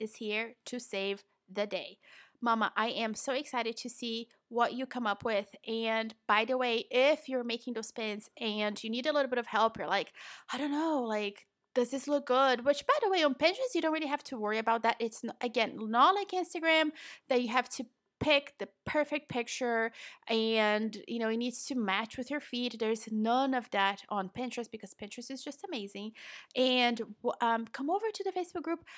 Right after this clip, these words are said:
ask for feedback. I'm here for you, mama. Like, I'm seriously your blood sister from across the internet. And that was totally weird, but, you know,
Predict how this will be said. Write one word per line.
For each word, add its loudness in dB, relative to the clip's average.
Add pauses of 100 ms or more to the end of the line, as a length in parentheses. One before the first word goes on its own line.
(260)
ask -2
for -2
feedback. -2
I'm -2
here -2
for -6
you, -2
mama. 2
Like, -2
I'm 0
seriously -2 (260)
your 4
blood 2
sister -2 (240)
from -6
across -4
the -10
internet. -14 (100)
And -14 (400)
that -12
was -14
totally 8
weird, 4
but, 4
you 2
know, -4